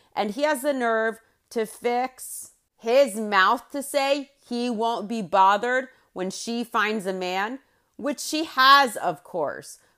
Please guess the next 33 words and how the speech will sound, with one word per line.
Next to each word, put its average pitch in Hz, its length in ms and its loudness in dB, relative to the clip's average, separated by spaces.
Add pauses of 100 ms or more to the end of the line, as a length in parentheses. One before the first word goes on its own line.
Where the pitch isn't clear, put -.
Cody 294 540 0 (100)
will 220 160 2
be 214 140 -4
bothered 190 440 4
as 147 220 -6
fuck. - 380 -6 (320)
And 214 200 -2
when 247 200 -2
Christine 277 720 -6 (280)
first 247 280 -2
wanted 233 320 -6
to 233 100 -8
divorce 208 480 -4
him, 180 280 -6 (220)
Cody's 254 380 -2
main 226 260 -4
concern 220 680 -4 (240)
was 190 180 -2
that 214 220 2
she 247 100 -8
would 202 180 -4
find 233 280 -2
another 208 320 -2
man, 202 400 -2
and 175 120 -4
that 185 220 -2
man 185 520 -2 (260)
would 175 200 -4
steal 208 460 0
all 247 400 10
of 208 220 4
Cody's 220 440 -2
coins 156 840 -6